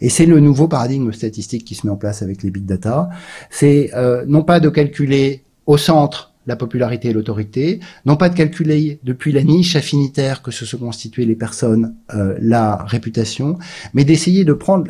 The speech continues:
l'individu tout seul. L'individu dans ses traces,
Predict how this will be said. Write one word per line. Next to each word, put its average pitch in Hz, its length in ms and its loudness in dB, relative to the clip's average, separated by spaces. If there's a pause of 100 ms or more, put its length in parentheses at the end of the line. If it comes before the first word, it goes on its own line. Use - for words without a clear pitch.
l'individu 165 720 2
tout 139 100 -4
seul. 110 280 -6 (960)
L'individu 180 640 6
dans 143 140 4
ses - 160 -4
traces, - 560 -10